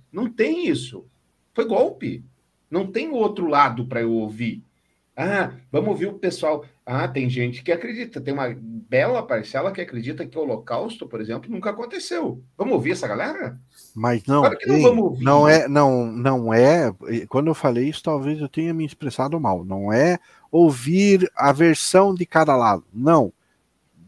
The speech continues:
Speaker 2: Muito importante sempre se ater aos fatos. Sempre. Indiscutivelmente aconteceu. O que aconteceu em sessenta e quatro foi um golpe. Ponto.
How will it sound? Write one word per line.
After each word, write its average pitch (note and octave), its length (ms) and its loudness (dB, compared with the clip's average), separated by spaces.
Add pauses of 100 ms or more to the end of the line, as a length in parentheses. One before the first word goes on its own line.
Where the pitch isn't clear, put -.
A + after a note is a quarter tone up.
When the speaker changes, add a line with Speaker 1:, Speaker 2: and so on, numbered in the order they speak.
Speaker 2:
Muito A3+ 420 4
importante A#3+ 760 2
sempre D4 480 -2
se - 140 -4
ater G#3 420 6
aos A3 360 2
fatos. - 680 2 (400)
Sempre. D3+ 640 2 (920)
Indiscutivelmente A#3+ 1120 2
aconteceu. - 440 -2 (300)
O G#3+ 80 -6
que B3+ 80 0
aconteceu C4+ 340 0
em C4 40 2
sessenta - 360 0
e G#3+ 40 2
quatro G#3+ 280 2
foi A3 100 -2
um G#3 80 -4
golpe. D3+ 380 4 (600)
Ponto. D#3 520 6